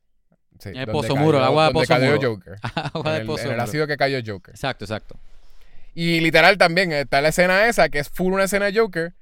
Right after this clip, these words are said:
Speaker 1: que coge a todos los, los mafiosos y le abre un gas ahí que es como que, ah, sí, así, a-, así es que, eh, eso, ese es el, lo que respiramos en las minas, o lo
Speaker 2: Ujú.
Speaker 1: que respirábamos en las minas, lo que sea.
Speaker 2: Ah,
Speaker 1: Y él
Speaker 2: sí.
Speaker 1: no está usando ningún oxígeno, está hablando súper normal, y todos ellos que son súper tough están ahí.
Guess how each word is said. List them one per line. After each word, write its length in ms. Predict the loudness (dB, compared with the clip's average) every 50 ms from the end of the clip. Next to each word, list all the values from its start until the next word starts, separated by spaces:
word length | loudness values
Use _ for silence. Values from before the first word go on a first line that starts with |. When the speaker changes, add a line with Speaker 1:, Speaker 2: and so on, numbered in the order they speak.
| -20 -18 -14
Speaker 1:
que 120 | -12 -6
coge 180 | -2 0 4 4
a 100 | 4 4
todos 320 | 4 4 4 4 4 4
los, 400 | 4 4 4 4 4 4 2 2
los 160 | 2 0 -2 -2
mafiosos 560 | -4 -6 -6 -2 -4 -2 -2 -2 -6 -10 -10 -14 -20 -20 _ -20 -20 -20 _ -8
y 120 | -4 0
le 120 | 2 4
abre 220 | 4 4 4 2 2
un 140 | 0 0 2
gas 180 | 4 4 6 4
ahí 280 | 4 2 2 -2 -2
que 180 | -2 -2 -2 -2
es 60 | -4
como 240 | -4 -6 -6 -6 -4
que, 80 | -2
ah, 180 | -2 -2 -2 -4
sí, 140 | -4 -4 -4
así, 200 | -4 -4 -4 -6
a-, 180 | -8 -6 -6 -8 -8 -10 -12 -14 -12
así 140 | -12 -12
es 40 | -12 -8
que, 100 | -6 -4
eh, 460 | -2 0 0 0 0 -2 -2 -6 -8 -10 -12
eso, 160 | -12 -10 -8
ese 200 | -8 -6 -4 -2
es 60 | -2 0
el, 280 | 0 -2 -4 -4 -4
lo 100 | -4 -4
que 100 | -2 -4
respiramos 480 | -4 -4 -6 -4 -2 -2 0 0 -2 -4
en 60 | -4
las 100 | -6 -6
minas, 360 | -8 -8 -10 -10 -10 -10 -10 -8
o 20 |
lo 80 | -4 -2
Speaker 2:
Ujú. 120 | -2 -2
Speaker 1:
que 120 | -2 -4 -6
respirábamos 520 | -10 -12 -14 -12 -12 -12 -12 -12 -10 -10 -10
en 60 | -10
las 80 | -12
minas, 240 | -12 -12 -12 -12 -12
lo 80 | -12 -14
que 60 | -14
sea. 260 | -12 -12 -12 -12 -14 _ _ _ _ -14 -8
Speaker 2:
Ah, 260 | -4 -2 0 0 2
Speaker 1:
Y 60 | 4 4
él 120 | 4 4
Speaker 2:
sí. 20 |
Speaker 1:
no 100 | 2 0
está 160 | -2 0 -2 -2
usando 320 | 4 4 4 4 4 0
ningún 240 | -2 -2 -2 0 -2
oxígeno, 380 | -2 -2 -4 -4 -2 -2 -2
está 160 | -2 0 0 0
hablando 200 | 0 0 -2 -4
súper 220 | -6 -4 -4 -4
normal, 380 | -4 -4 -6 -4 -4 -6 -6 -6 -8
y 100 | -10 -6
todos 260 | -4 -2 -2 0 0
ellos 180 | 0 -2 -2 -4
que 80 | -6 -8
son 120 | -8 -8
súper 260 | -8 -8 -10 -10 -10
tough 200 | -6 -6 -6 -6 -6
están 200 | -8 -8 -8 -8
ahí. 120 | -8 -10